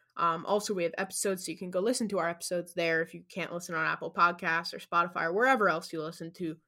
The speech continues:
this podcast. Um, and also on the homepage, there's a, uh, little form you can fill out to join our newsletter, which will give you updates on episodes and blog posts, um, or in anything else important,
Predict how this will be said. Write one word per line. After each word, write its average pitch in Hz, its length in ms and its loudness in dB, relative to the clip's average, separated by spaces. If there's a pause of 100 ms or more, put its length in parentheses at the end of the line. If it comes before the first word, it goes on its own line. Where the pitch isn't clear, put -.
this 175 180 -10
podcast. 196 680 0 (400)
Um, 196 180 2
and 185 220 2
also 185 340 0
on 170 140 -2
the 170 60 -6
homepage, 165 580 -2 (280)
there's 180 360 -4
a, 165 320 -2 (160)
uh, - 200 -6 (160)
little 175 340 -6
form 214 200 0
you 180 80 -4
can 180 100 -10
fill 185 220 -4
out 208 180 4
to 190 60 -6
join 165 280 -4
our 160 80 -4
newsletter, 247 440 2
which 202 160 -2
will 220 80 -2
give 202 180 -2
you 185 100 -6
updates 175 560 -2
on 202 140 0
episodes 180 520 -4
and 285 220 0
blog - 300 -4
posts, - 300 -12 (320)
um, 160 360 -4
or 175 120 -8
in 165 120 -8
anything 185 400 -2
else 165 200 -4
important, 165 440 -4